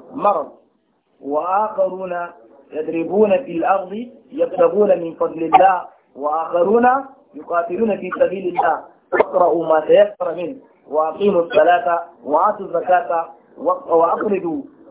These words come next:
وأقرضوا الله قرضا حسنا وما تقدموا لأنفسكم، لأنفسك-، لأنفسكم من خير تجدوه عند الله هو خير وأعظم أجرا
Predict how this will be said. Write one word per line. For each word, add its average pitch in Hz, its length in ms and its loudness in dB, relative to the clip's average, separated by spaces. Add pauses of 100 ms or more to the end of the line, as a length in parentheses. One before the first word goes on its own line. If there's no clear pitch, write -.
(480)
وأقرضوا 233 400 4
الله 214 400 -2
قرضا 202 540 -2
حسنا 190 440 -8 (840)
وما 165 200 -4
تقدموا 190 600 0
لأنفسكم، 262 880 2 (440)
لأنفسك-، 202 800 -2
لأنفسكم 233 840 0 (340)
من 190 220 -10
خير 247 300 4
تجدوه 208 520 -12
عند 196 120 -8
الله 185 380 -4 (640)
هو 185 260 2
خير 220 440 0 (180)
وأعظم 185 460 -4
أجرا 233 500 -4